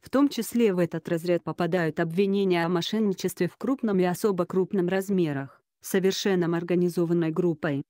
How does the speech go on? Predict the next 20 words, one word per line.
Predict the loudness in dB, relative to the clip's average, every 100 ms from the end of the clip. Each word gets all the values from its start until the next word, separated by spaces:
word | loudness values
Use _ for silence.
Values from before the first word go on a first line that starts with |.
| _
торговля | -2 0 0 0 2
наркотиками | 0 0 -4 -6 -6 -2 -2
в | -2
крупном | -2 -2 0 -2 0
размере | 0 2 2 2
и | 0 -4
другие. | -2 0 0 -2 -2 -6
Кроме | -4 0 2 2
того, | 0 -6 -6 -8 -12 _
проект | 0 2 0 -4
предлагает | -4 0 0 0 -2 -2 -2
закрепить | -2 -2 -2 -2 -4
в | -4
законе | -4 -2 -2 0 0
возможность | 0 0 0 0 0 -2 -4
прекращения | -6 -4 -6 -2 0 2 2
дела | 0 0
в | -2
особом | -4 -4 -4 -4
порядке, | -4 -4 -6 -8 -10 -12